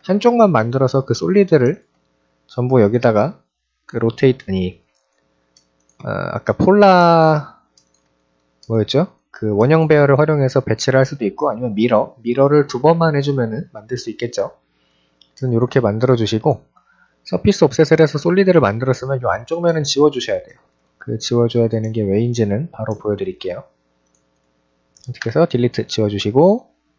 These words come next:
다시 숨긴 거를 꺼내보겠습니다. 요 없앤 이유가 얘 한번 숨겨보시면 알겠지만 여긴 뚫려 있어요. 이 안쪽 면과 바깥 면을 결합을 해야 되는데 요 안쪽 면은 뚫려 있는데 얘가 솔리드예요.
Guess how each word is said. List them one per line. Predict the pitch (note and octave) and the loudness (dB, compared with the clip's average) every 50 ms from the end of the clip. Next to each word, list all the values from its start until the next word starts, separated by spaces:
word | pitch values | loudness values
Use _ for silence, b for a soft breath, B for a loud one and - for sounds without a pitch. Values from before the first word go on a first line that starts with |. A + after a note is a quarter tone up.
| _ _ _ _ _ _ _ _ _ _ _ _ _ _ _ _ _ _ _ _ _ | _ _ _ _ _ _ _ _ _ _ _ _ _ _ _ _ _ _ _ _ _
다시 | - A#2+ - - C3 | -10 -10 -4 -4 -4
숨긴 | - D3+ D3 C#3+ D3 C#3+ C3 | -4 -4 -4 -2 -2 0 0
거를 | A#2+ A2 - B2 D#3+ G3+ - _ _ _ - - | 0 0 0 0 -2 -2 -4 _ _ _ -12 -10
꺼내보겠습니다. | C#3 C#3+ C#3+ C3+ A2+ G#2 G#2+ F#2+ - - - - G2 _ _ _ _ _ - B2 | -6 -2 -2 -2 -2 -2 -6 -6 -8 -10 -18 -20 -20 _ _ _ _ _ -4 -2
요 | A2 | -2
없앤 | F#2+ G2+ - - D3+ C#3+ B2 | -2 -2 0 0 0 2 2
이유가 | G#2+ G#2+ A2 C#3+ D#3+ - - _ _ _ _ _ _ _ _ _ _ _ _ _ _ _ - C3 | 2 2 2 2 0 0 -2 _ _ _ _ _ _ _ _ _ _ _ _ _ _ _ 0 4
얘 | D3+ | 4
한번 | E3+ E3 D#3+ D#3+ C#3+ | 4 4 4 2 0
숨겨보시면 | C3+ - F3 F3+ F3+ F3 D#3 D3+ C3+ - C#3+ C3+ A2+ | 0 0 -2 2 2 4 4 4 2 2 2 0 0
알겠지만 | G2 G#2+ G2+ - - B2 C3 C3+ A2 F#2+ | 0 -2 -4 -6 -4 -4 -2 -2 0 -2
여긴 | G2+ A#2+ C#3+ C#3 C#3 | 0 2 2 0 2
뚫려 | E3+ F#3+ A3 G#3+ F#3 | 0 2 4 4 4
있어요. | C3 - - - - _ _ _ _ _ _ _ _ _ _ _ _ _ _ _ _ _ _ - | 4 2 -2 -18 -20 _ _ _ _ _ _ _ _ _ _ _ _ _ _ _ _ _ _ -8
이 | - B2 A2 | -2 0 0
안쪽 | G2 A2+ B2+ - E3 E3 E3 | 2 0 2 2 2 4 4
면과 | D#3+ D#3 D3 C3+ A#2 A2 D3 G3 - - | 4 4 4 4 2 2 2 0 -4 -4
바깥 | A#2+ A#2 - - D3 C#3+ | -6 -4 0 0 0 2
면을 | C#3+ C#3 C3+ C3+ C3+ C3 C3 | 2 2 4 4 2 2 0
결합을 | - - A#2+ C#3 C#3+ D3 C#3 C#3+ C#3 | 0 0 2 4 4 4 4 4 4
해야 | D3 D#3 C#3 | 4 4 4
되는데 | C#3+ A#2 G#2+ G#2+ A2 A#2 B2+ A#2 G2 - _ _ B2+ | 2 2 0 -2 -4 -2 -2 -2 -2 -4 _ _ -2
요 | C3 A2+ | 0 0
안쪽 | A2 A#2+ C3 - D#3+ D#3 | 0 0 0 -2 0 2
면은 | D#3 D#3 D3+ D3 C#3 | 2 2 2 2 0
뚫려 | C#3+ E3+ F3 F3 F3 F3 | 2 2 4 4 4 4
있는데 | D#3+ D#3 D3+ C#3+ C#3+ D#3 F3+ F#3+ F#3 F#3 - - | 4 2 0 -2 2 2 2 2 2 -2 -4 -4
얘가 | B2+ B2+ C3 B2 | -2 0 0 2
솔리드예요. | - D#3+ E3 D#3+ C3+ A2+ G2+ E2+ - | 0 0 0 0 0 2 0 -2 -2